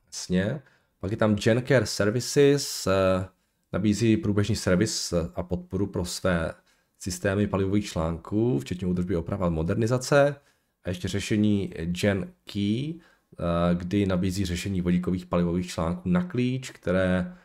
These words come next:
která zahrnují systémy vodíkových a palivových článků vodíkovou infrastrukturu a průběžný servis a podporu.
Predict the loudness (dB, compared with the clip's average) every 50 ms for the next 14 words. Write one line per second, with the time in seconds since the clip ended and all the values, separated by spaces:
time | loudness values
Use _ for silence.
0 | _ _ _ -4 0 2 2 2 2 2 0 -2 -4 -4 -2 -2 0 0 0 0
1 | 0 2 2 2 4 2 2 2 2 2 0 -2 -6 -8 -4 -2 0 2 2 2
2 | 2 0 0 0 0 0 0 0 0 -4 -8 -6 -4 -2 0 0 0 -2 -2 -4
3 | -6 -6 -4 -4 -2 -4 -4 -4 -8 -18 -20 -20 -20 -20 -20 -20 _ -8 -4 0
4 | 2 2 2 2 2 2 2 2 2 2 -2 -4 -4 -4 -6 -4 0 2 2 2
5 | 2 -2 -4 -6 _ -4 -2 0 2 2 0 2 0 0 0 0 -2 -4 -6 -4
6 | 0 2 2 2 2 0 -4 -6 -8 -10 -8 _ -6 -6 -6 -6 -2 0 2 2
7 | 4 2 2 0